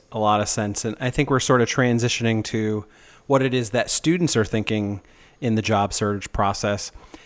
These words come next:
And so I'm wondering how, how is it that,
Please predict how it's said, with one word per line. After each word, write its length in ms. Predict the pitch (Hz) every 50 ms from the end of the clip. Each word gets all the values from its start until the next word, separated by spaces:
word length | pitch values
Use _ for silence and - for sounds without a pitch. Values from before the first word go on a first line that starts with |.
| - - _ -
And 340 | 135 120 120 117 117 120 - - _ _ _ _ _ _ _ - -
so 120 | - - 190
I'm 60 | 202
wondering 240 | 208 208 208 196 185
how, 400 | 165 156 180 196 208 220 - - 165 160 - - - - -
how 200 | 143 170 196 208
is 100 | 190 190
it 120 | 185 -
that, 380 | 175 160 156 - - - -